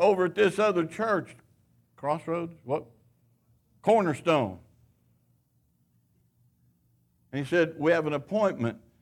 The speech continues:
to be over there." You ought to be there. Why? 'Cause God has led him to make an appointment for this church.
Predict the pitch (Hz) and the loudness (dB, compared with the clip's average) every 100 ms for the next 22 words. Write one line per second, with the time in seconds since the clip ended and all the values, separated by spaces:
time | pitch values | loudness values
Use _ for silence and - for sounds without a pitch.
0 | _ 139 151 160 185 160 113 107 82 - | _ -8 2 4 4 2 -2 -6 -10 -20
1 | _ _ _ _ _ _ _ _ _ _ | _ _ _ _ _ _ _ _ _ _
2 | _ _ _ _ _ _ _ _ _ _ | _ _ _ _ _ _ _ _ _ _
3 | _ _ _ - 147 190 131 120 190 175 | _ _ _ 0 4 6 4 0 -2 -2
4 | 98 87 - 135 151 98 82 - 131 107 | -6 -8 -8 -2 0 -2 -8 -6 -6 -4
5 | 117 185 170 127 135 127 127 113 160 180 | -2 2 4 2 0 -4 -4 -2 0 0
6 | 143 120 123 120 131 127 _ - 113 127 | 0 -4 -2 -2 -4 -8 _ -8 -4 -4
7 | 135 127 123 - 165 120 101 98 - 107 | -4 -6 -8 -4 -4 -4 -6 -8 -8 -4
8 | 120 120 - 117 - | -4 -6 -10 -10 -12